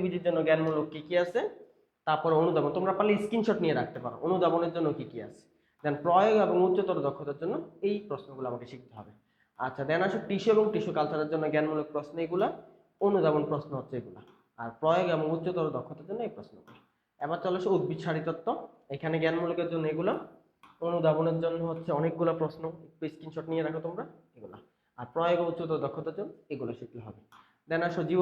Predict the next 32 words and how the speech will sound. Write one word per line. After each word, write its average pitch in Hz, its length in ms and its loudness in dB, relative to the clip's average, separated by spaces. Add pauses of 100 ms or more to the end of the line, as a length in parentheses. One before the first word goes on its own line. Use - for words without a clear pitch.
প্রযুক্তির 180 400 2
জন্য 160 200 0
জ্ঞানমূলক, 165 460 2 (760)
জীব 160 160 -2
প্রযুক্তির 156 360 -2
জন্য 160 180 2
অনুধাবনমূলক, 170 640 2 (520)
আর 123 120 -8
জীব 156 180 2
প্রযুক্তির 160 440 -2
জন্য 160 180 0
হচ্ছে 165 140 -4 (100)
প্রয়োগ 180 320 2
এবং 139 100 0 (100)
উচ্চতর 175 300 -2 (120)
দক্ষতা। - 300 -16 (540)
At 165 160 -4
last 240 200 2 (120)
আমরা 151 160 -2
হচ্ছে 160 180 -2
এবার 175 160 2
আমরা 165 120 -2 (340)
জুলজিতে 165 460 2
চলে 180 180 2
আসছি। - 160 -8 (460)
আচ্ছা, 131 200 -8 (140)
প্রাণী 175 240 2
জগতের 175 240 2
শ্রেণীবিন্যাসে 175 580 0
জ্ঞানমূলক 175 440 0
এগুলা, 175 220 -2 (640)
অনুধাবনমূলক 170 640 2